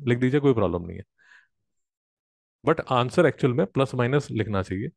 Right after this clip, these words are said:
फिर आपको ये वाला प्लस फ़ाइव चेक करना चाहिए। क्या प्लस फ़ाइव है? प्लस फ़ाइव चलता है, बिल्कुल ठीक है। क्या माइनस फ़ाइव चलता है? नहीं, माइनस फ़ाइव नहीं चलता है, क्योंकि log of negative number नहीं लिया जाता, इसलिए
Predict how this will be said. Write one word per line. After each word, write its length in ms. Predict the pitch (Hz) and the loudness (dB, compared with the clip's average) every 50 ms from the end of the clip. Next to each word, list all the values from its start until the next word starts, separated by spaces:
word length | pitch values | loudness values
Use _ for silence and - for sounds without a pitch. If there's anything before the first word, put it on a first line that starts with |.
| _ - - _ _ _ - | _ -20 -20 _ _ _ 0
फिर 200 | - 170 208 - | 2 4 4 6
आपको 540 | - 131 135 131 - - 180 190 - - 131 123 | 6 4 4 2 4 4 4 4 4 2 -2 -4
ये 200 | 117 120 147 170 | 0 4 4 6
वाला 300 | 170 170 160 160 170 170 - _ _ _ _ _ _ | 6 6 6 4 4 2 -2 _ _ _ _ _ _
प्लस 220 | - 170 185 175 - | 2 2 2 2 2
फ़ाइव 220 | - 127 135 131 | 2 2 2 2
चेक 160 | - 135 120 | 0 -2 -2
करना 220 | - 104 98 92 90 | 0 -2 0 0 -4
चाहिए। 260 | - - 90 95 98 | -4 -4 -6 -6 -2
क्या 160 | - 143 143 | 2 2 2
प्लस 280 | 143 - 147 143 139 - | 2 4 0 0 0 2
फ़ाइव 260 | - 131 139 139 123 - | 0 2 2 2 0 0
है? 140 | 135 180 175 - _ _ _ _ _ _ _ _ _ _ | 0 -2 -2 -4 _ _ _ _ _ _ _ _ _ _
प्लस 180 | - 123 127 120 | 0 0 0 2
फ़ाइव 140 | - 127 131 | 2 2 2
चलता 280 | - - 107 98 - | 2 0 0 2 0
है, 60 | 123 123 | -2 0
बिल्कुल 280 | 117 110 110 127 123 | 0 0 2 2 2
ठीक 240 | 117 117 117 113 - | 2 2 -2 -2 -4
है। 80 | 123 - _ _ _ _ _ _ | -10 -12 _ _ _ _ _ _
क्या 180 | - 127 139 165 | 2 4 4 4
माइनस 380 | 160 127 113 117 135 156 147 - | 4 2 0 2 2 2 2 4
फ़ाइव 140 | 151 151 | 2 2
चलता 320 | 143 - 135 123 120 147 175 | 2 2 0 0 2 2 0
है? 300 | - 165 147 135 120 110 | 0 0 -4 -8 -6 -2
नहीं, 380 | 113 113 107 131 135 135 117 - - | -2 0 0 0 -2 -2 -4 -6 -4
माइनस 320 | 101 101 107 117 127 120 | -2 -2 0 0 -2 0
फ़ाइव 200 | - 127 127 127 | 2 2 0 2
नहीं 200 | 117 104 113 127 | 0 0 -2 0
चलता 280 | 123 131 123 123 165 196 | 0 0 0 2 2 0
है, 60 | 190 | 0
क्योंकि 460 | - - 131 123 117 - 139 156 190 - _ _ _ _ _ _ _ _ _ - | 0 -2 -6 -4 0 0 0 0 -2 -6 _ _ _ _ _ _ _ _ _ -6
log 320 | 101 92 95 110 120 123 151 | -2 2 2 2 4 4 2
of 120 | 151 117 | 0 0
negative 340 | 104 98 92 101 - 127 117 113 | 0 -2 -2 -2 -2 -2 -2 -2
number 240 | 98 92 101 - - | -2 -2 0 -2 0
नहीं 220 | 131 110 113 117 104 | 0 2 0 2 2
लिया 180 | 98 90 82 | 0 -2 -2
जाता, 300 | - 90 87 - - 113 - | -2 -6 -8 -8 -8 -12 -6
इसलिए 320 | - 123 117 135 160 175 | -6 -4 -2 0 2 2